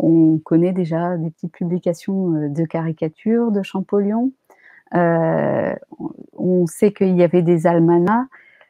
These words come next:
euh, qui, euh, paraissaient juste avant,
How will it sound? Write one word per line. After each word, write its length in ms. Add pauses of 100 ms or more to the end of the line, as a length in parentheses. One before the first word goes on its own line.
(160)
euh, 840
qui, 380
euh, 240 (120)
paraissaient 420
juste 220
avant, 580